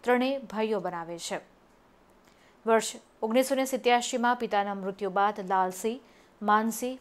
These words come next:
પ્રદીપ અને મંગેશ ચૌહાણ આ મૂર્તિને પિતાની જેમ જ ખાસ કાળજી રાખી ઓગણીસો ને ઓગણચાલીસમાં બનાવવામાં આવેલી ગણેશ મૂર્તિ જેવી જ આબેહૂબ રંગ રોગાન કરી બનાવી રહ્યા છે.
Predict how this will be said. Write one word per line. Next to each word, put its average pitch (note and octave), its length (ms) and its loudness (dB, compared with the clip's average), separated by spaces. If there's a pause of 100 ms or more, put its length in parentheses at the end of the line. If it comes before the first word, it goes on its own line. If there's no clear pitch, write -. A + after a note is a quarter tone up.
પ્રદીપ G#3+ 440 0
અને G#3 140 -6
મંગેશ G#3 540 -4
ચૌહાણ F#3+ 340 -4 (340)
આ A3+ 140 6
મૂર્તિને A3 520 0 (160)
પિતાની B3 400 2
જેમ G#3 360 -4
જ - 140 -12 (280)
ખાસ C#4 380 6
કાળજી G#3 380 2
રાખી A3+ 460 -4 (300)
ઓગણીસો C4 400 2
ને C#4 100 2
ઓગણચાલીસમાં G#3+ 840 0
બનાવવામાં F#3+ 480 -2
આવેલી F#3+ 300 -6 (360)
ગણેશ C4+ 460 2
મૂર્તિ G#3 340 -2
જેવી A3 320 -2
જ - 120 -14 (100)
આબેહૂબ G#3+ 560 2 (260)
રંગ C4 260 -2
રોગાન F#3+ 440 -2
કરી G3 240 -6
બનાવી G3+ 400 -4
રહ્યા F3 260 -12
છે. F3 200 -10